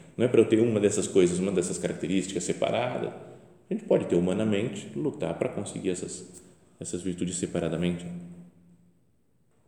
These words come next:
Mas o fruto total, assim, do Espírito Santo em nós, nos dá todas essas características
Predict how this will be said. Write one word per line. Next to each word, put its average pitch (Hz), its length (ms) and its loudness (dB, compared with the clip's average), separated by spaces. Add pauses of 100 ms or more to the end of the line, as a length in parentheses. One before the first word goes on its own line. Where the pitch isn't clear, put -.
Mas 92 300 -12 (1200)
o - 80 -8
fruto - 580 -2 (2000)
total, 107 520 0
assim, - 180 -6
do 85 60 -2
Espírito 87 400 -4
Santo 92 280 -6
em 85 60 -4
nós, 131 300 -6 (480)
nos 101 120 -8
dá 156 140 -2
todas 202 340 -6
essas 175 240 -6
características - 880 -6